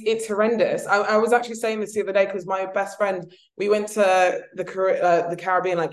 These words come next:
eight, like, n-, I'm talking nine years ago. And there was, like, a strong, like, filter on it, and it came up, like,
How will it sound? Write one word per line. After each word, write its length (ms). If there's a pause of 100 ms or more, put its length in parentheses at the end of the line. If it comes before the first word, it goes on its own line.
(140)
eight, 200
like, 140
n-, 340
I'm 220
talking 300
nine 240
years 160
ago. 260 (300)
And 100
there 100
was, 160
like, 280
a 220
strong, 840
like, 340 (480)
filter 340
on 240
it, 80
and 80
it 100
came 280
up, 260
like, 220